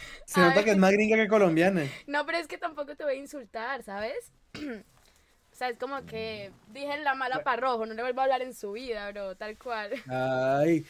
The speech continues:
Speaker 1: somos de, de la misma ciudad y vienes acá a hacerme la mala. Bueno, para los que no saben, Bala es de Neiva, uy, no, ¿qué hace?
Speaker 2: Bro, ¿cómo que qué asco? <laughs> Maldito.
Speaker 1: La mala pa' los de Neiva.
Speaker 2: A ver, a ver, al menos yo ya salí de Neiva, ¿sabes?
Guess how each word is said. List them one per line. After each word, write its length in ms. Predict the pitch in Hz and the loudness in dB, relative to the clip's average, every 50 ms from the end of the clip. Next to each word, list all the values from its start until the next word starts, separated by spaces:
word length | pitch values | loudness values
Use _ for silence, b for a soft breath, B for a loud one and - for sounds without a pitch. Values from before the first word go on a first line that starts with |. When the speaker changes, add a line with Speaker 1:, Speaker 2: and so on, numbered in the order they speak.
| B B B B | B B B B
Speaker 1:
somos 300 | - - 170 160 165 180 | -4 0 2 4 4 4
de, 320 | 175 190 190 190 180 170 160 | 6 6 6 6 6 6 6
de 100 | 165 165 | 6 4
la 80 | 160 160 | 4 4
misma 180 | 156 156 175 185 | 4 2 2 0
ciudad 240 | - 190 175 156 | 2 4 4 6
y 100 | 156 165 | 6 6
vienes 220 | 170 170 170 180 185 | 6 4 4 2 2
acá 180 | 180 160 - | 0 0 0
a 20 | 151 | -2
hacerme 220 | 143 160 165 175 | -2 -2 -2 -2
la 120 | 175 160 143 | -2 -2 -2
mala. 340 | 147 151 156 156 147 135 - | -2 -4 -4 -4 -6 -6 -2
Bueno, 160 | 160 190 214 | 0 0 2
para 120 | 214 208 | 2 2
los 80 | 196 160 | 2 2
que 40 | 180 | 0
no 80 | 185 | -2
saben, 320 | 185 185 208 214 226 233 220 | -2 0 0 -2 -2 0 4
Bala 220 | 185 190 185 185 190 | 4 6 6 6 4
es 60 | 185 | 2
de 140 | 180 196 196 | 0 0 0
Neiva, 400 | 190 202 208 208 208 175 170 156 | 0 0 0 0 0 0 0 0
uy, 80 | 165 170 | 0 -2
no, 140 | 156 147 | -4 -6
¿qué 120 | 143 147 143 | -10 -10 -12
hace? 220 | 143 143 - - - _ _ - - | -14 -14 -16 -20 -20 _ _ -18 -14
Speaker 2:
Bro, 1040 | - 254 254 285 311 349 359 381 403 427 440 427 427 415 381 339 294 262 240 226 214 | -10 -6 -2 0 4 4 4 6 6 4 4 4 4 6 6 4 4 2 0 -4 -6
¿cómo 180 | - 285 294 330 | -8 -10 -10 -10
que 100 | 339 381 | -10 -10
qué 160 | - 330 294 | -8 -8 -6
asco? 320 | 294 311 330 - - - - | -4 -4 -4 -6 -8 -12 -14
<laughs> 600 | 214 202 185 175 - 214 - _ - - 196 - | -14 -16 -18 -20 -20 -20 -20 _ -20 -20 -20 -20
Maldito. 360 | 226 220 196 - - _ - - - | -20 -18 -18 -20 -20 _ -18 -8 -4
Speaker 1:
La 120 | 135 147 | -2 0
mala 260 | 147 151 151 160 165 | 2 6 6 6 6
pa' 80 | 160 180 | 6 4
los 100 | 190 190 | 4 4
de 100 | 175 165 | 4 2
Neiva. 340 | 156 160 165 156 151 139 131 - _ _ _ _ B B B B B B B B _ | 2 2 2 0 0 -4 -8 -10 _ _ _ _ B B B B B B B B _
Speaker 2:
A 140 | - 285 277 | 0 2 2
ver, 360 | 269 269 277 254 233 220 214 - _ _ _ - | 4 4 2 2 0 -2 -6 -12 _ _ _ 0
a 140 | - 262 262 | 2 2 2
ver, 340 | 269 269 262 247 240 220 214 - | 2 0 0 -2 -2 -4 -4 -4
al 100 | - 277 | -4 -4
menos 240 | 285 311 311 320 320 | -4 -4 -4 -6 -4
yo 80 | 277 | -4
ya 160 | 339 311 339 330 | -2 -2 -2 -2
salí 220 | 339 320 330 339 | -2 -4 -4 -6
de 80 | 320 320 | -6 -6
Neiva, 340 | 330 320 285 214 208 202 | -6 -6 -6 -6 -8 -6
¿sabes? 240 | 190 226 247 285 370 | -6 -4 -4 -4 -4